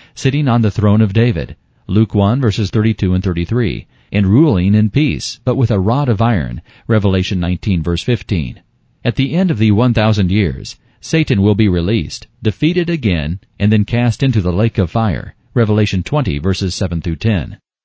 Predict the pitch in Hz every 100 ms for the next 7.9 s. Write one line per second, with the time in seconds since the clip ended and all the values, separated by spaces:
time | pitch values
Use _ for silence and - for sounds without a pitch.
0 | _ _ 117 117 151 - 156 143 139 -
1 | _ 120 120 139 160 131 123 135 95 73
2 | 90 - - 117 135 123 92 85 - 123
3 | 123 107 120 101 98 113 113 107 98 92
4 | - 151 98 69 80 107 - 110 71 67
5 | - - _ _ - 92 90 113 127 107
6 | 101 98 98 - - - 180 135 - 147
7 | 95 98 95 90 95 104 107 85 -